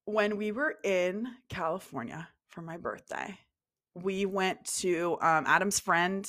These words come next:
um, he's a rapper, he had a show, so we went to his show, we got to see, like, a ton of people and, like, secondary, tertiary people that we wouldn't,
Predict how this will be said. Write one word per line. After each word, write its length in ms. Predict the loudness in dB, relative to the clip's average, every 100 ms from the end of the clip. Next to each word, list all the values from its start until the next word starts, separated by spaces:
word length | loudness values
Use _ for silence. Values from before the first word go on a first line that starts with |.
| -2
um, 260 | 2 2 0
he's 180 | -4 0
a 40 |
rapper, 300 | 2 2 0
he 140 | 0
had 140 | -2 -2
a 40 |
show, 400 | -2 2 4 4
so 160 | 2 -4
we 40 |
went 140 | -6 -4
to 80 |
his 100 | -4 0
show, 280 | 6 6
we 60 | 6
got 140 | 2
to 60 | 0
see, 260 | 0 2 2
like, 240 | 2 0 -10 -16 -18 -14 0
a 100 | 0
ton 460 | 0 2 8 8 8
of 160 | 6
people 340 | 2 4 6 6
and, 140 | 4
like, 240 | 2 -2 -6 -20 -20 _ _ -10
secondary, 1200 | -4 -2 0 -2 0 2 6 6 6 2 0 -2
tertiary 760 | -4 6 6 6 4 4 4 2
people 380 | 0 0 2 4
that 160 | 4
we 140 | 2 0
wouldn't, 420 | 4 4 2